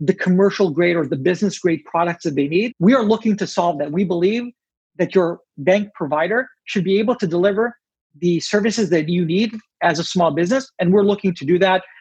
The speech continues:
whether it's checking accounts, credit, payments, what have you. And we believe that you should get the services that you need, um,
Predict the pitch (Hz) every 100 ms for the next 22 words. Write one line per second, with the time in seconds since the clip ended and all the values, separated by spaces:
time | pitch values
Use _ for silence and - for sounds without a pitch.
0 | _ 175 185 185 156 - _ _ - 208
1 | 220 202 208 202 190 - - 226 202 202
2 | - _ _ _ 208 208 196 185 - _
3 | _ _ _ 185 165 190 208 160 160 170
4 | 185 175 180 196 180 160 - 175 180 -
5 | 143 185 190 151 - 185 185 170 143 165
6 | 156 156 165 165 156 - - _ - 175
7 | 175 165 160